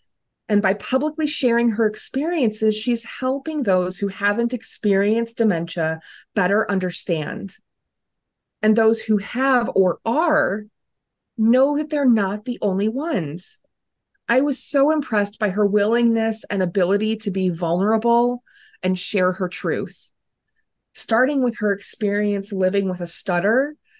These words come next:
to caring for her mom, to the essential role that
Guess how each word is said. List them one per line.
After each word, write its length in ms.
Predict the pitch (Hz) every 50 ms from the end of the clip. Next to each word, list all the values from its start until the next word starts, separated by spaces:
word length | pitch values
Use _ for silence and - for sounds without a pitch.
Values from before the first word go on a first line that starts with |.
| _ _ _ _ _ -
to 500 | - - 240 233 226 226 220 220 220 214 214
caring 480 | - - - 208 233 247 262 269 269
for 160 | 240 - 233
her 160 | 202 214 208 190
mom, 520 | 185 165 170 170 196 233 269 311 311 - _ _ _ _ _ _ _ _ _ _ _ -
to 80 | - 220
the 140 | 247 254
essential 580 | 254 247 - - 294 294 311 302 - 330 294 240
role 220 | 262 247 247 254
that 200 | 240 233 233 -